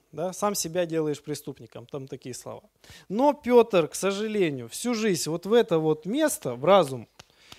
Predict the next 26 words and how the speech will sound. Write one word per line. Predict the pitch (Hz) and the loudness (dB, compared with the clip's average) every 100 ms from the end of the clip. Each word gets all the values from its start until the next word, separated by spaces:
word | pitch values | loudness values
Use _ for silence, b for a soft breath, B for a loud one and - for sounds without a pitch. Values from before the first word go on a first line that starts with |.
| B | B
ему | 139 160 269 | -8 0 2
забивали | 277 233 196 208 240 277 240 | 4 2 2 0 2 2 0
с | |
самого | - 226 220 220 | -2 -2 0 -2
детства, | 196 151 131 - | -2 -4 -6 -10
что | 131 - 226 | -14 -6 -4
язычники — | 208 165 156 - 147 175 | -4 -6 -10 -12 -8 -8
это | 180 214 | -4 -4
мерзость, | 202 165 143 139 135 _ | 0 -2 -2 -6 -8 _
с | - - | -18 -6
которыми | 165 165 247 262 240 208 _ - | -6 -2 -2 -2 -4 -8 _ -12
есть | 143 190 196 _ 175 | -2 -2 -2 _ -10
нельзя. | 156 170 143 107 _ _ _ | -8 -6 -6 -8 _ _ _
И | 160 | -8
не | 190 | -4
только | 214 180 | -4 -2
есть, | 165 147 110 - | -4 -4 -8 -18
вообще | - 143 - 170 | -12 -12 -4 -4
общаться, | 127 - 113 - | -4 -10 -12 -10
да, | 135 175 | -4 -2
а | |
есть — | 151 190 - | -2 -6 -6
это | 143 | -8
уже | 143 139 | -6 -6
крайняя | 135 143 117 107 | -6 -6 -6 -12
точка. | - - - | -18 -20 -20